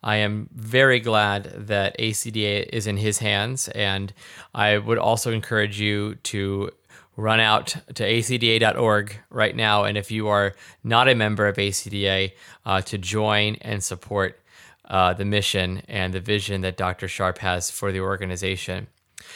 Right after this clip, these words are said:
I would also encourage you to like and share this podcast and the other episodes of Find Your Forte, uh, within your personal network and your sphere of influence and with your choirs.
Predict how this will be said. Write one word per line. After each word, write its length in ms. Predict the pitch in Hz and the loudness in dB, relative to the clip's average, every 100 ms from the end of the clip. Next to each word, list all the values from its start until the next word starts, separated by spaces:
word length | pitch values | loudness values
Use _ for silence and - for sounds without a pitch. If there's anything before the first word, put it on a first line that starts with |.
| - - | -20 -2
I 120 | 113 | 2
would 120 | 123 | 6
also 340 | 135 165 175 156 | 6 4 4 2
encourage 520 | 131 120 113 107 104 | 0 0 0 0 -2
you 220 | 107 107 | -2 -2
to 280 | 104 - 98 | -4 -6 -4
like 440 | 92 101 107 113 | 2 2 2 0
and 160 | 95 92 | -8 -6
share 580 | - 107 107 107 113 - _ - _ 110 | -2 2 4 4 2 -4 _ -20 _ -4
this 200 | 110 - | -2 -2
podcast 840 | - 98 107 - 113 120 123 - - | 0 0 0 0 0 0 -2 -8 -4
and 340 | 104 95 95 | -2 0 -2
the 100 | 104 | -2
other 220 | 113 117 | 2 2
episodes 640 | 98 107 110 104 95 98 - | 2 0 -2 -2 -2 -2 -6
of 100 | 98 | -4
Find 260 | 98 101 | -2 -2
Your 140 | 98 95 | -2 -4
Forte, 640 | 104 101 - 98 98 98 - - - - | -2 -4 0 0 0 -4 -16 -20 -16 -4
uh, 220 | 90 90 | 0 2
within 280 | 107 107 110 | 0 0 0
your 120 | 113 | 2
personal 540 | 120 123 113 - 117 104 | 0 0 0 0 0 0
network 480 | 104 101 113 113 110 | 0 0 0 -2 -2
and 100 | 107 | -2
your 140 | 107 | -2
sphere 260 | - 113 107 | -4 0 0
of 100 | 101 | 0
influence 600 | 98 - 107 101 101 - | -4 -4 -2 0 -2 -6
and 160 | 107 | -4
with 160 | 101 110 | -4 0
your 160 | 110 | 0
choirs. 720 | 107 120 117 127 104 98 - | 0 2 4 4 2 0 -8